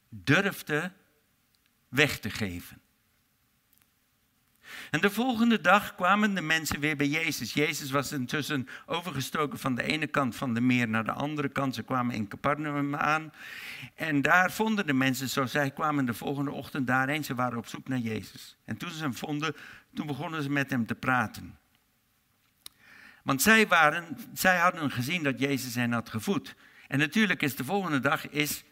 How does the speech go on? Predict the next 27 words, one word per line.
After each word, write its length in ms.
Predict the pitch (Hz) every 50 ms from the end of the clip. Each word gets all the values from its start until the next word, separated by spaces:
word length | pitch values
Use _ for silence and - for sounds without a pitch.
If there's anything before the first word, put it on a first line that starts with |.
| _
het 220 | - 131 120 107 98
brood 340 | 113 127 143 160 180 -
verwerkt 560 | - - 127 110 101 117 143 175 208 208 - 143
in 100 | 131 120
je 100 | 113 110
lichaam 420 | 117 127 123 - 151 165 190 -
en 140 | - 143 143
dan 160 | 151 156 151
heb 160 | 131 135 -
je 120 | - - 110
weer 280 | 95 107 117 135 139
honger. 460 | 131 117 147 143 104 87 82 80 - _ _ _ _ _ _ _ _ _ _ _ _ _ _ _ _ _ _ _ _
Hun 200 | - 151 135 120
maagden 680 | 127 143 147 165 175 160 - - - 175 160 151 143 131 - - - -
waren 520 | - 120 123 131 135 135 135 135 127 120
le-, 240 | 120 131 131 127 135
hun 260 | 127 131 131 135 - -
maag 380 | 135 139 131 135 143 143 -
was 220 | - 143 127 - -
leeg. 440 | 127 117 107 95 92 95 - - _ _ - - - - - - -
En 140 | 117 117
brood 300 | 117 143 196 233 247 -
was 200 | 190 196 165 -
de 120 | - 165 131
wa-, 180 | 123 143 151
belangrijkste 840 | - - 127 135 147 165 196 233 208 185 165 139 123 - - 147 135
voedselbron 720 | - 214 214 - - - 139 117 117 110 110 107 101 90